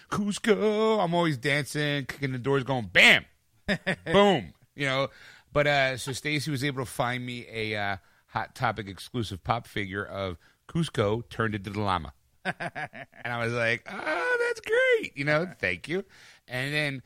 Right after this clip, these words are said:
Speaker 1: my other gift, she'll probably arrive tomorrow, if not Tuesday.
Speaker 2: Oh, it didn't arrive yet?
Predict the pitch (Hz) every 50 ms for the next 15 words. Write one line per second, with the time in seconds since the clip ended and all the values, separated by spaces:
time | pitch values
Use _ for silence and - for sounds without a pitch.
0 | _ _ _ _ _ 120 131 147 175 180 170 135 117 139 139 135 117 - - -
1 | 123 104 - - 135 131 143 147 127 131 127 117 113 110 113 113 117 110 - -
2 | 90 92 95 101 101 110 113 120 120 110 90 80 90 98 98 92 - - - 101
3 | 101 95 117 120 135 160 180 - 175 180 180 214 208 185 180 202 254 311 339 254
4 | 208 139 120 113 87 -